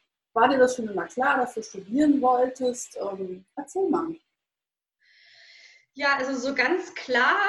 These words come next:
Speaker 2: war das nicht. Also das war nicht so ein, äh, so ein Weg, den man sich vielleicht irgendwie immer gewünscht hat, erträumt hat oder wo die Eltern vielleicht gesagt hätten, „Ah ja, <laughs> das, äh, sieht doch alles ganz super aus“, sondern es war eher so, dass ich nach dem Abitur nicht so ganz wusste, was ich machen soll.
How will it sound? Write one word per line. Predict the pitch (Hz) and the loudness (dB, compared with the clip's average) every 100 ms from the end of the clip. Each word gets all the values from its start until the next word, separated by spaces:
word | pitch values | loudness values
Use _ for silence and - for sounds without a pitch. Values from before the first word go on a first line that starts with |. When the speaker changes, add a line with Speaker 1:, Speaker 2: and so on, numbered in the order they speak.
| 403 | -2
Speaker 2:
war | 311 311 320 294 | -2 0 0 0
das | - | 0
nicht. | 269 440 - - | 6 6 4 0
Also | 285 269 | 0 4
das | 247 262 | 4 4
war | 254 254 | 0 2
nicht | 269 294 | 2 -2
so | - 294 | 0 2
ein, | 277 277 277 | 2 4 4
äh, | 269 247 247 247 247 247 - - | 4 2 2 2 0 -2 -6 -6
so | 277 | 2
ein | 269 | 2
Weg, | 254 285 320 | 4 0 0
den | 285 | 2
man | 285 269 | 2 2
sich | 277 | -2
vielleicht | - 254 247 240 | 0 4 4 2
irgendwie | 247 269 262 254 254 | 2 0 -2 0 2
immer | 262 269 262 247 | 4 4 4 2
gewünscht | 240 226 311 - - | 0 0 -2 -2 0
hat, | 285 | 0
erträumt | - 220 - 254 330 320 | 0 0 4 4 6 4
hat | 269 | 4
oder | 233 233 | 6 6
wo | 233 | 4
die | 214 | 4
Eltern | 247 294 277 | 4 4 4
vielleicht | 254 254 - | 2 2 0
gesagt | 226 233 - 277 | 0 2 0 -2
hätten, | 262 262 | -2 -2
„Ah | 247 269 | 2 4
ja, | 233 262 269 294 | 6 6 4 2
<laughs> | 330 330 - - - 466 - | 4 4 4 -2 -4 -6 0
das, | 269 262 | 2 6
äh, | 247 240 240 | 8 8 6
sieht | 226 269 | 4 2
doch | 247 | 2
alles | 214 285 | 4 4
ganz | 269 254 - | 4 2 0
super | 294 320 320 - 285 | -2 2 4 4 2
aus“, | 285 | 0
sondern | 262 254 | 0 2
es | 262 | 2
war | 233 220 | 4 4
eher | 233 277 262 | 4 4 2
so, | 254 | 0
dass | - 254 | -2 -4
ich | 247 | -4
nach | 240 247 | -4 -4
dem | 233 | -2
Abitur | 220 240 - 339 | -2 -2 -2 0
nicht | 294 330 - | 2 2 0
so | 233 | 2
ganz | 240 262 - | 2 0 -2
wusste, | 254 - - 233 | -2 -2 -4 -4
was | 233 | -4
ich | 226 - | -4 -2
machen | 247 320 247 - | -2 0 -4 -4
soll. | 185 190 240 | -4 -2 -4